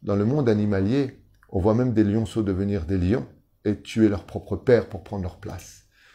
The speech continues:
Ça veut dire qu'il y a des situations dans la nature où nos enfants ont besoin de la chose la plus, je dirais, euh, performante, la plus importante,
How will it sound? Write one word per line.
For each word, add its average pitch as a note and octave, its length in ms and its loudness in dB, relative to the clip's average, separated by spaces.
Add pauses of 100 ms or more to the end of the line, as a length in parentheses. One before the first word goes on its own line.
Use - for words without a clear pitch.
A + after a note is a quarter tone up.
Ça - 120 -10
veut G#2+ 60 -6
dire D#3+ 160 -2
qu'il A#2+ 140 -4
y C#3+ 40 4
a D3 40 8
des A#2+ 120 -2
situations B2 680 -4
dans A2 80 -2
la G2+ 120 -4
nature E3 420 -4 (560)
où A#2+ 80 2
nos A#2+ 200 2
enfants A2 220 0
ont C#3 60 2
besoin G#2 440 -2 (420)
de A2 160 0
la G#2 140 4
chose G#2+ 300 -2
la G2+ 80 -2
plus, - 400 -4 (300)
je G#2 100 -4
dirais, G#2+ 320 2
euh, F2+ 240 0 (1900)
performante, C3 720 0 (1400)
la G#2 60 0
plus G#2 180 0
importante, B2+ 680 -2